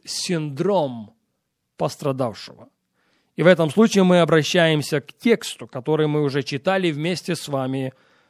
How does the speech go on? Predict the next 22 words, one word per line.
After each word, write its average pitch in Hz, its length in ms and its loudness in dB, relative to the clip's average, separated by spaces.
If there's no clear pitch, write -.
во 160 80 -2
время 147 300 2
нашей 135 380 -2
прошлой 143 680 0
встречи. - 560 -12
Итак, - 580 2
соглядатаи 220 800 2
возвращаются, 180 1000 -4
возвращаются 214 960 2
с - 100 -4
хорошей 214 540 2
новостью 208 720 2
о 165 80 2
том, 247 400 2
что - 220 0
земля 190 420 0
действительно 226 680 -2
прекрасна. 226 680 -12
Плоды 220 420 6
действительно 180 680 0
прекрасны, 156 600 -4
но 220 560 8